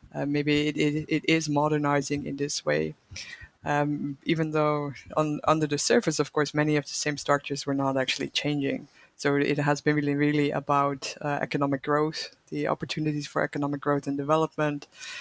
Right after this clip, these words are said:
uh, but also for, th-, uh, if you think about the scale of Russia, then of course digitalization is also excellent for education. So when you have these far remote regions, uh, br-, uh, improving health services, well, this is where digital, uh, can really help you. Improving education,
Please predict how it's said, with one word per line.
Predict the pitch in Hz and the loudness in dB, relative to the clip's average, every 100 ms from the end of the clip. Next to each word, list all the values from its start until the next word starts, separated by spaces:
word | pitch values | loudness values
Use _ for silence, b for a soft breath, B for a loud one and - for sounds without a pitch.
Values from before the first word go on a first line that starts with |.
| B B | B B
uh, | - 147 | -2 -2
but | 147 151 | 0 -2
also | - 160 160 165 156 147 143 | 0 2 2 2 2 2 0
for, | - 143 | -2 -4
th-, | - - - | -4 -8 -6
uh, | 143 | -2
if | 139 - | -2 0
you | 147 | -2
think | - 147 143 | 0 0 0
about | 139 135 | 0 0
the | 139 | 0
scale | - - 220 196 | -2 0 2 2
of | 147 - | 0 -2
Russia, | 131 - - 156 B B B - | -2 0 -2 -4 B B B -4
then | 165 | -2
of | 170 | 0
course | 196 190 | 0 2
digitalization | 220 208 185 165 156 156 160 156 143 | 2 2 2 0 2 2 4 0 -2
is | 143 | 0
also | 151 - | 0 2
excellent | 139 147 147 143 - | 2 2 -2 -4 0
for | - | -2
education. | 139 - - 151 151 - - - _ - | -2 -4 -2 0 0 -2 -8 -14 _ -10
So | - | -4
when | 147 | -2
you | 143 | -2
have | 147 147 - - | -2 0 -2 -4
these | 143 - | -6 -6
far | - - - 175 165 | -8 -10 0 2 2
remote | 160 147 147 156 | 2 0 0 2
regions, | 180 175 156 147 - B B B B | 2 2 0 -2 -6 B B B B
uh, | 151 | -8
br-, | 147 170 | -2 0
uh, | 170 160 156 - | 2 2 2 -2
improving | 165 - 170 175 165 151 147 | -6 -4 0 2 4 2 2
health | - 165 - | 2 2 2
services, | - 151 143 139 - - - - | 2 2 2 0 -2 -2 -6 -6
well, | - 147 | -2 0
this | 156 - - | 0 0 -2
is | - | 0
where | 151 | 0
digital, | 143 151 151 143 135 131 143 | 2 0 2 2 2 0 -4
uh, | 147 | -2
can | 147 143 | -2 0
really | 147 143 | 2 2
help | 143 143 - | 2 0 0
you. | 143 139 139 | -2 0 -2
Improving | 147 165 156 147 | -4 -2 0 0
education, | 147 143 - 156 - 139 139 | 0 -2 -2 -2 0 -4 -4